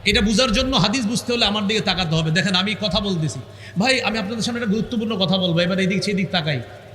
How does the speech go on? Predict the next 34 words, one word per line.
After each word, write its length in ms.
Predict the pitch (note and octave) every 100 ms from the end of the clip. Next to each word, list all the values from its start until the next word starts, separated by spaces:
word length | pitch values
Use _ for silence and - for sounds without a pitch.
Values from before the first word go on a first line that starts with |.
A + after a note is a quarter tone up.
| - E3+
আহ, 200 | F#3+ G3 -
কথাটা 340 | F#3 G#3 G#3 F#3+
হলো, 560 | F#3 G3+ F3+ G3 F#3 - - - - -
কথাটা 320 | E3 F3+ G3
হলো, 480 | D#3+ F3+ F#3+ F#3+ F#3
এভাবে 240 | F3 F#3+ F#3+
তাকাই 240 | F#3 G3
দিচ্ছি, 220 | D#3+ E3+
মানে 200 | G3+ B3+ G3 - - -
কেউ 140 | C4
যেন 160 | B3 C#4+
না 140 | B3+
শুনে। 280 | A3+ A#3 F3+ A#2+
তো 60 | G#3
নবী 200 | A3+ C4+
বলেন, 300 | A#3 A#3+ D4 C#4 - - -
কোনো 160 | A#3+
ব্যক্তি, 280 | B3+ B3 A#3
"ইদা 200 | G#3+ G3+ -
হাদ্দাসা 420 | D#4 B3+ C#4 C4
রাজুলু 380 | G3 G3 A3+ A#3
বিল 180 | G3+ D3
হাদিস", 340 | D3+ F3 G#3 - - - - -
যখন 260 | G#3+ D4+ C4+
কোনো 180 | C#4
ব্যক্তি 260 | C#4+ - C#4
কথা 220 | A#3 F#3+ A#3+
বলে, 220 | A3 A#3
ওয়ালতাফাতা, 540 | G#3 G#3 G3+ B3+ G#3+
আর 80 | G#3
এদিক 220 | G#3 B3+
সেদিক 200 | - A3+ -
তাকায় 220 | G#3 A3
এইভাবে 340 | G3 F#3+ D3+